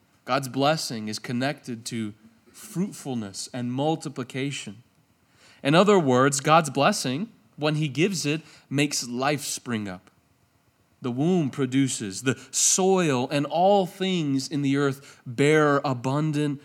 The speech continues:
fruit. And this association of blessing and fruitfulness and prosperity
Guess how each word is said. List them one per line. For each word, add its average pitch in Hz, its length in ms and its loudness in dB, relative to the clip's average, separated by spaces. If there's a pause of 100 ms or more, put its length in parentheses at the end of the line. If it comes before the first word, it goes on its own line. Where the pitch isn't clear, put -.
(140)
fruit. - 720 -12 (1000)
And 165 260 2
this 196 260 2
association 175 1000 -2
of 127 240 -2
blessing 131 760 -2
and 117 200 -4
fruitfulness 143 800 -6
and 120 200 -8
prosperity 123 920 -4